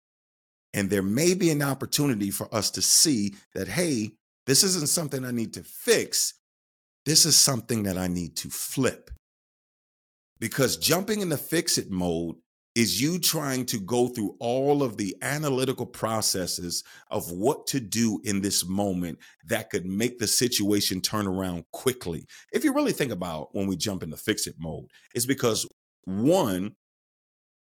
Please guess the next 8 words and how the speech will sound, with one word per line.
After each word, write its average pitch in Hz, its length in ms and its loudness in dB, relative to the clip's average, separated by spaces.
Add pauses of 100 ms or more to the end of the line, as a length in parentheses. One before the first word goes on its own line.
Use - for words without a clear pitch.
(160)
we 147 220 2
haven't 156 320 0
stopped 127 440 -2
and 98 140 -2
properly 113 500 0
assessed - 760 2
the 101 80 2
situation, 82 760 0